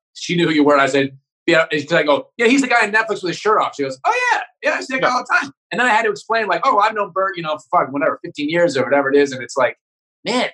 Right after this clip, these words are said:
Speaker 1: like, you, you have become so famous and just beloved. And as, as guys have,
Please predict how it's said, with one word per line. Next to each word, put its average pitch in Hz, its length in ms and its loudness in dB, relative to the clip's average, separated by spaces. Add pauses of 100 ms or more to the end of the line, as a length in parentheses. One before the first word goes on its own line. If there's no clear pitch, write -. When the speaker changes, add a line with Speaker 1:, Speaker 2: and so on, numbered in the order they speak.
(180)
Speaker 1:
like, 156 280 0 (640)
you, 247 520 4 (220)
you 180 260 2
have 269 160 4
become 170 300 -2
so 233 760 2 (360)
famous 190 840 0
and 143 220 2
just 139 420 2 (300)
beloved. 147 800 2 (1000)
And 170 240 -4
as, 180 320 0 (120)
as 175 140 2
guys 180 240 0
have, 160 140 -2